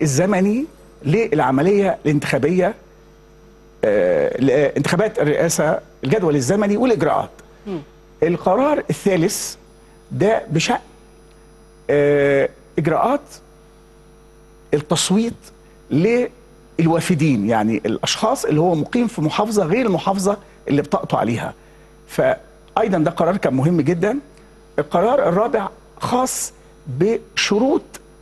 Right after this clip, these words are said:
Speaker 1: الترشح، شروط وإجراءات الترشح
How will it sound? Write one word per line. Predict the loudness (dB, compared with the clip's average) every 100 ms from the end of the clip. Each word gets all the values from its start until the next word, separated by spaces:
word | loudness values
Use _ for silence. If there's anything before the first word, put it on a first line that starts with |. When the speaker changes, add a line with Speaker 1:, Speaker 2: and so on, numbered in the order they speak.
| -6 -4
Speaker 1:
الترشح، | 0 0 0 0 -2 -6 -12 -18 -20 -20 -10
شروط | 0 0 0
وإجراءات | -2 0 0 0
الترشح | -2 -2 -2 -2 -4 -6